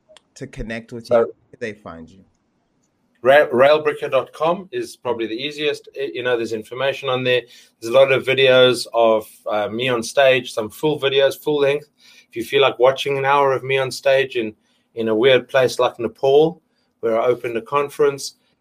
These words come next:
Speaker 2: um, there's lots of video footage. There's railbricker dot com. I'm very active on LinkedIn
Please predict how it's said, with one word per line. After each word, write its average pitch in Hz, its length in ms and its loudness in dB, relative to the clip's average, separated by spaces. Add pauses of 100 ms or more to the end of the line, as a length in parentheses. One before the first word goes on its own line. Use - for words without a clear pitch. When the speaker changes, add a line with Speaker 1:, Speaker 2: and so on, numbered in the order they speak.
(180)
Speaker 2:
um, 123 320 2
there's 127 100 -4
lots 147 220 2
of 110 100 -6
video 131 300 0
footage. 131 540 -4 (280)
There's 127 140 -6
railbricker 156 480 4
dot 131 180 2
com. 139 320 0
I'm 143 300 -4
very 160 260 6
active 139 300 -2
on 127 120 -4
LinkedIn 135 600 -2